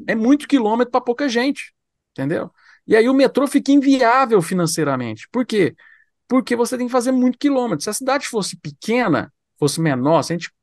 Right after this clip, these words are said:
se a gente, se os planos diretores incentivassem as cidades a adensarem, tipo assim, ó, vai agora começar a fazer prédio, vamos fazer prédio pro povo ficar vindo pra dentro da cidade. Aí você faz um,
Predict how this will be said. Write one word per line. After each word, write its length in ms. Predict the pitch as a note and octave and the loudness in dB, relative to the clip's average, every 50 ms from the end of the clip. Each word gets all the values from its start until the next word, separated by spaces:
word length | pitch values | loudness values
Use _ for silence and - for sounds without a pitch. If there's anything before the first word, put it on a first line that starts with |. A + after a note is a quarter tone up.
| _ _ _ | _ _ _
se 120 | - - | -6 -4
a 40 | G3+ | -4
gente, 220 | A3+ A3+ - A#3 | -4 -4 -6 -6
se 220 | F#3+ - - - F#3+ | -6 -6 -8 -8 -8
os 100 | E3 - | -8 -6
planos 300 | - A3 A3+ B3+ B3 A3 | -4 -4 -2 -2 -2 -2
diretores 560 | G#3 A3+ G3+ - - D3+ C3 A#2 A2+ B2 C#3 | 0 0 0 0 0 -4 -4 -4 -4 -4 -6
incentivassem 800 | C#3+ C#3+ - F#3 G3 - - G#3+ D#3 C#3 B2+ A2+ G#2 A2+ - - _ _ - - - - - _ | -6 -4 -4 -6 -6 -6 -6 -4 0 0 2 0 0 -2 -8 -14 _ _ -20 -20 -20 -20 -18 _
as 140 | - C3+ D#3 | -4 -4 -4
cidades 400 | - G3+ F3+ D#3 D3 C#3+ C#3+ C#3+ | -2 -2 0 2 2 2 2 2
a 80 | D#3 C#3+ | 2 0
adensarem, 680 | D#3 E3 F#3+ F3 E3 - - B2+ A#2 G#2 F#2+ F2 F#2 A2+ | 0 0 -2 -4 -4 -4 -2 -2 -2 -2 -4 -6 -10 -14
tipo 180 | - - F3+ | -12 -8 -6
assim, 160 | E3+ - - | -6 -4 -4
ó, 180 | D#3+ C3 A2 - - _ _ _ _ | -4 -4 -4 -6 -10 _ _ _ _
vai 140 | - B2+ C#3 | -4 -4 0
agora 180 | D3 D#3 D#3+ | 2 0 0
começar 280 | D#3+ F3 E3 D#3+ - E3+ | 0 -2 -2 -2 -2 -2
a 20 | |
fazer 240 | E3 F3 D#3+ F3 A3 | -2 -2 0 0 -2
prédio, 400 | - - D#3 C3+ B2+ A#2+ A2 A#2 | -2 0 0 2 2 2 0 -2
vamos 140 | C#3 D#3 E3 | -6 -6 -4
fazer 180 | F#3+ F3 G3 | -4 -4 -4
prédio 380 | E3+ - - D3 D#3+ F#3 F#3 - | -6 -4 -2 0 0 0 0 -2
pro 100 | - F3+ | -12 -14
povo 160 | - F#3+ F#3 | -8 -8 -8
ficar 220 | F3+ - - G3 G3 | -6 -4 -4 -4 -4
vindo 260 | F#3 F#3 F#3+ G3 F#3+ | -2 -2 -4 -4 -4
pra 140 | G3 F#3 F3 | -4 -4 -4
dentro 160 | F#3+ F#3+ F#3+ | -4 -4 -4
da 60 | F#3+ | -4
cidade. 520 | - - G3+ F#3+ E3 C#3+ B2 G2+ - - _ _ _ _ _ _ _ _ _ | -6 -4 -4 -2 -2 0 -2 -2 -4 -8 _ _ _ _ _ _ _ _ _
Aí 160 | - C#3+ E3 | -4 -2 -2
você 240 | F3+ G#3 F#3+ - G3+ | -2 -2 -2 -2 -4
faz 300 | F#3 - E3+ E3 D#3 D3+ | 0 0 0 0 2 0
um, 140 | D#3 C#3+ | -2 -4